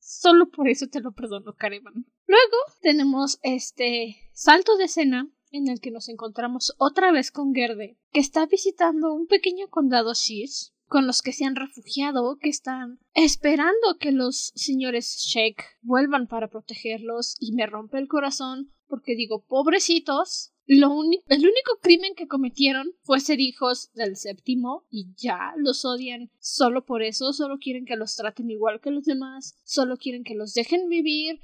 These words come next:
que los dejen en paz y no, los sangre calientes dicen, "Eres una serpiente, te voy a matar".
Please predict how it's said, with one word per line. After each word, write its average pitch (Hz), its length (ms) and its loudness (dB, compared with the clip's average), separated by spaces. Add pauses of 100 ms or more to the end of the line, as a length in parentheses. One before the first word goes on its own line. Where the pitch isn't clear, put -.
que 240 100 -4
los 208 200 -6
dejen 320 280 -2
en 339 100 0
paz 285 340 0
y 262 140 2
no, 254 340 -2
los 294 180 -2
sangre 277 300 -6
calientes 269 500 -8
dicen, 285 400 -2
"Eres 403 220 -2
una 392 120 -2
serpiente, 302 520 -2
te 330 100 -12
voy 220 140 -8
a 226 40 -18
matar". 247 320 -8